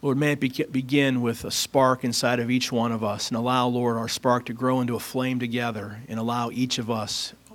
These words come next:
to get, uh, sing individually and corporately to realign around your mission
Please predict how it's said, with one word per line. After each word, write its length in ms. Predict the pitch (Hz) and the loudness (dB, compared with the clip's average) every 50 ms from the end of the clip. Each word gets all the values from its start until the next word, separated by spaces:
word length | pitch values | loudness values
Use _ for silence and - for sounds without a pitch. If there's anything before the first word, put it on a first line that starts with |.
| - _ | -20 _
to 100 | - - | -10 -8
get, 280 | 120 113 131 131 - - | -4 -2 0 0 0 -2
uh, 100 | 110 110 | -4 -6
sing 260 | - - - 147 135 | -6 -4 -2 -2 -2
individually 600 | 123 135 131 123 120 131 135 123 135 131 131 123 | 0 0 0 2 4 4 4 4 2 0 0 0
and 140 | 117 117 123 | 0 -2 2
corporately 680 | - - - 139 123 127 - 123 107 113 117 107 110 - - _ - - - - - - - - - - _ _ _ _ _ _ _ _ _ _ _ - | 2 2 2 2 -2 0 -2 -2 -2 -2 -6 -6 -8 -12 -16 _ -20 -20 -20 -20 -20 -20 -20 -20 -20 -20 _ _ _ _ _ _ _ _ _ _ _ -10
to 100 | - 135 | -6 -2
realign 560 | 127 131 139 139 131 127 127 123 127 131 127 | 2 4 4 6 6 6 4 4 4 4 2
around 320 | 120 117 117 120 117 113 117 | 2 2 2 2 2 2 2
your 180 | 120 123 127 | 4 4 4
mission 460 | 120 123 123 120 120 - - 107 90 | 4 4 2 2 2 0 0 -2 -6